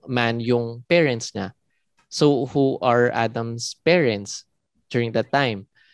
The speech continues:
So, meron yung mga makikita tayo, um, and even,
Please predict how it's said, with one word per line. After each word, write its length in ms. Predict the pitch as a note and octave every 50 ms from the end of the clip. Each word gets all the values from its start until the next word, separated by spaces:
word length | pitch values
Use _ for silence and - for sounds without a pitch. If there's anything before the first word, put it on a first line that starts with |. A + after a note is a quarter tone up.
| _ _ - -
So, 480 | - - D3+ D3+ D#3 D#3+ - - -
meron 400 | F#3 E3 F3+ F#3 G3 G3+ F#3+ F#3+
yung 240 | F#3+ F#3 F#3 F#3 F3+
mga 240 | F3 F3 E3+ E3+ E3 D#3 D#3+
makikita 480 | D#3 - D#3+ - - D#3 D#3 D#3 D3+
tayo, 400 | - - C#3+ C#3 C#3 C#3+ C#3 C3 - -
um, 320 | D3 C#3 C#3 C#3 C#3+ C#3+
and 80 | C#3+ C#3+ D3
even, 480 | D3 C#3 C3 C#3 C#3+ C#3 C#3 C#3 C3+